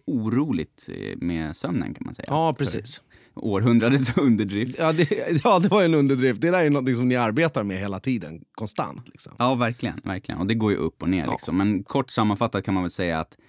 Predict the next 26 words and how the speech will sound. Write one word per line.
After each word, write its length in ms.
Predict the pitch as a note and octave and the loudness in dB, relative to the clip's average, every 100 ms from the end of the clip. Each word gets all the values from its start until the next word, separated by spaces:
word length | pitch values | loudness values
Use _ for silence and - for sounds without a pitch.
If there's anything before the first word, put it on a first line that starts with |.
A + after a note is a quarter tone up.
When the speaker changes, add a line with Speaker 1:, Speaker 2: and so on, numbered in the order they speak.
| _ | _
Speaker 1:
att 160 | - | -10
komma 220 | - A2 A2 | -2 0 2
ner 180 | G#2+ | 2
i 60 | G#2 | 0
varv 300 | G#2 G#2+ F2+ | 0 0 0
är 120 | F2 | -2
otroligt 600 | G#2 - G2 F2+ F2 F#2 | -4 -6 -4 -2 -4 -6
svårt, 360 | - C#3 D#2+ - | -6 -4 -6 -6
även 320 | G#2+ F#2+ G#2+ | -4 -2 -2
om 140 | G2+ F#2 | -2 -2
han 160 | F#2 | -2
är 200 | D#2+ D2 - _ _ _ | -4 -6 -12 _ _ _
trött. 380 | - D2 - - | -10 -10 -12 -12
Ibland, 460 | - G#2 G2+ C3 F#2 - _ | -6 0 2 2 0 -6 _
särskilt 560 | - - F#2 - F3 C#3+ | -6 -4 -4 -4 -6 -4
om 120 | F2 | -4
han 140 | D#2+ | -6
är 140 | C2+ - | -8 -14
trött, 460 | - G2 F#2 _ | -10 -6 -8 _
alltså 220 | F2+ - | -10 -6
om 100 | F2+ | -2
han 100 | F2 | -2
har 60 | D#2+ | 0
gjort 260 | F#2+ C3 - | 0 -2 -2
väldigt 240 | E2 C2 | -6 -4
mycket, 420 | E2 - - D2 | -4 -4 -8 -8